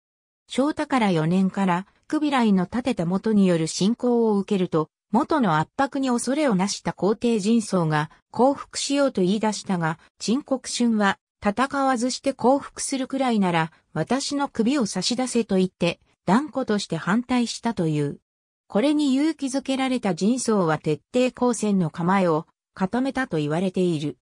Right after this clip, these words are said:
陳国春は大越軍の総司令官に任じられ、巧みなゲリラ戦を繰り広げて元軍に大勝した。翌正太から五年十月には、国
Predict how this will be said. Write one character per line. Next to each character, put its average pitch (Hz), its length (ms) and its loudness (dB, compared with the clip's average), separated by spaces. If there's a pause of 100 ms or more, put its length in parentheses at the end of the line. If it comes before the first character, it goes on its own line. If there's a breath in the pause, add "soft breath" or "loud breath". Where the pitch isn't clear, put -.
(260)
陳 285 220 0
国 302 240 -4
春 269 320 -2
は 247 140 0
大 233 220 0
越 277 300 -2
軍 220 240 2
の 160 120 0
総 247 260 0
司 277 160 -6
令 285 160 0
官 190 300 0
に 165 120 0
任 180 220 2
じ 208 140 -2
ら 175 100 0
れ、 170 200 -4 (220)
巧 175 260 -4
み 302 120 -2
な 277 140 -2
ゲ 202 120 0
リ 240 140 0
ラ 269 140 0
戦 262 280 0
を 240 80 2
繰 196 160 -2
り 285 140 0
広 269 260 0
げ 254 120 0
て 165 180 0
元 269 260 0
軍 214 240 2
に 156 140 -2
大 156 220 -2
勝 170 260 -2
し - 120 -6
た。 - 220 -4 (520)
翌 214 240 0
正 294 200 -2
太 302 180 -2
か 240 120 -2
ら 175 140 0
五 160 140 -2
年 190 220 2
十 214 300 2
月 220 300 0
に 175 180 2
は、 165 220 0 (240)
国 185 160 2